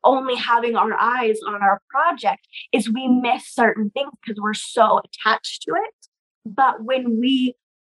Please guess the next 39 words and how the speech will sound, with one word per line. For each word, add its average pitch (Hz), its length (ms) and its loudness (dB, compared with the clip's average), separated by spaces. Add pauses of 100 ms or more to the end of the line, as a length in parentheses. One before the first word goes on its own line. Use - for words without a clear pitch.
(100)
open 262 480 0
our 214 300 2
minds 214 760 0 (140)
to, 214 340 2 (180)
"I 247 220 0
don't 247 320 0
know 208 240 2
everything. 190 500 -4 (360)
I 269 200 2
will 220 240 0
be 196 160 0
the - 160 -6 (240)
first - 360 2
to 247 80 2
say 220 320 0
I 196 160 2
do 202 160 -8
not 196 200 4
know 196 140 2
everything, 185 640 0 (480)
but 226 360 0 (300)
I 254 120 2
can 226 280 0
learn 262 300 2
so 240 280 2
much 208 340 0
more 226 280 0
from 214 320 -6
others. 311 480 -2 (300)
So 240 300 0
I'm 254 300 0
going 254 300 2 (100)
to 220 120 -8 (140)
put 285 220 0
the 226 180 0
work 220 340 -2
into 226 360 0
accepting - 760 0
that." - 140 -2